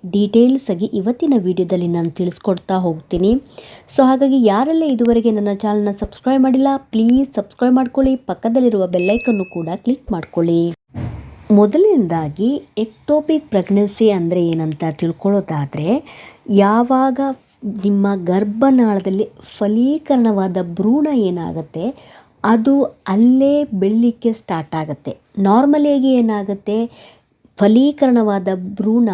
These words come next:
ಗರ್ಭನಾಳದಿಂದ ನಿಧಾನವಾಗಿ ಟ್ರಾವೆಲ್ ಮಾಡಿ ಬಂದು ಗರ್ಭಕೋಶದ ಒಳಪದರಕ್ಕೆ ಬಂದು ಅಂಟ್ಕೊಂಡು ಒಂಬತ್ತು ತಿಂಗಳುಗಳ ತನಕ ಅಲ್ಲೇ ಬೆಳೆಯುತ್ತೆ. ಆದ್ರೆ ಎಕ್ಟೋಪಿಕ್ ಪ್ರೆಗ್ನೆನ್ಸಿಯಲ್ಲಿ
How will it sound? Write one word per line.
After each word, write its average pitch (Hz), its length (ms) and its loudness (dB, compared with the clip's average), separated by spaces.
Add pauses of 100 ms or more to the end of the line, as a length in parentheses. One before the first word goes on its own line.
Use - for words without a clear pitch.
(240)
ಗರ್ಭನಾಳದಿಂದ 220 1040 0
ನಿಧಾನವಾಗಿ 247 840 0
ಟ್ರಾವೆಲ್ 208 540 -4
ಮಾಡಿ 202 160 -2
ಬಂದು 190 320 -2
ಗರ್ಭಕೋಶದ 214 920 -2
ಒಳಪದರಕ್ಕೆ 214 800 0
ಬಂದು 196 320 -2 (100)
ಅಂಟ್ಕೊಂಡು 190 680 0 (560)
ಒಂಬತ್ತು 254 480 2
ತಿಂಗಳುಗಳ 240 640 2
ತನಕ 185 340 -6 (200)
ಅಲ್ಲೇ 254 360 0
ಬೆಳೆಯುತ್ತೆ. 156 520 -4 (440)
ಆದ್ರೆ 226 320 2 (220)
ಎಕ್ಟೋಪಿಕ್ 311 640 -4
ಪ್ರೆಗ್ನೆನ್ಸಿಯಲ್ಲಿ 196 1000 0